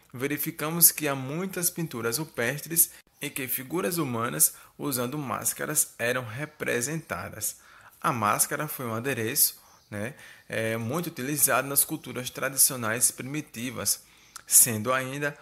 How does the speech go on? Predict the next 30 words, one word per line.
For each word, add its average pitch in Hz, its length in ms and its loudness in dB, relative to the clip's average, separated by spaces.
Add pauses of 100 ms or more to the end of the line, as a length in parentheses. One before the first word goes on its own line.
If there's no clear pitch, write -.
(180)
usado 131 480 2
em 135 60 -4
muitas 160 400 0
sociedades 127 840 4
contemporâneas 123 1040 -2 (200)
com 139 140 -6
diversas 113 760 2 (160)
finalidades. 127 920 -4 (480)
No 139 120 -4
ritual 151 400 2
do 120 100 -6
Carnaval 117 440 -2
de 107 100 -4
Veneza, 139 560 -4 (280)
que - 100 -12
fica 104 280 -6
na 101 120 -4
Itália, 120 640 -2
por 98 160 -8
exemplo, 113 480 -4 (500)
as 156 240 2
máscaras 151 580 -2
ocupam 135 480 -6
papel 139 420 -4
de 135 80 -8
destaque, 117 720 -2 (360)
uma 143 240 0
vez 120 380 0
que 131 120 -10
remontam 135 680 -4